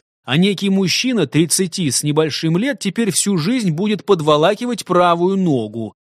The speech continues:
Повредил нерв, занимаясь йогой в престижной школе на Манхэттене. Кто спешит, тот вынужден скользить по поверхности. Нам некогда заглядывать в глубинные смыслы,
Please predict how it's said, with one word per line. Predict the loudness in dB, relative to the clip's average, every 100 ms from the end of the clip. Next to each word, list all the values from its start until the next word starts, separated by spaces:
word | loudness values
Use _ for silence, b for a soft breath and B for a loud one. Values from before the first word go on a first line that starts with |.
| _ _
Повредил | 0 2 0 2 2
нерв, | 4 2 2 -2 -16 -6
занимаясь | -2 0 0 0 -2 -2
йогой | -2 -4 -4 -6
в | -2
престижной | 2 2 0 -4 -2 -2 -2
школе | -4 -4 -4 -2 -2
на | -2
Манхэттене. | -2 -4 -6 -8 -12 -14 _ _ _ _ _ _ _
Кто | -2 0
спешит, | 0 -2 -4 -2 -2 -4 -8 _ _ _ _ _
тот | -4 -4
вынужден | 0 0 0 0 0 2
скользить | 0 0 0 2 0 -2
по | -2 -2
поверхности. | 0 0 0 -2 -8 -18 -20 -20 _ _ _ _ _
Нам | 0 2 4
некогда | 2 0 -4 0
заглядывать | 0 0 -2 0 -2
в | -2
глубинные | -2 0 0 0 0 0
смыслы, | 0 0 -2 -6 -12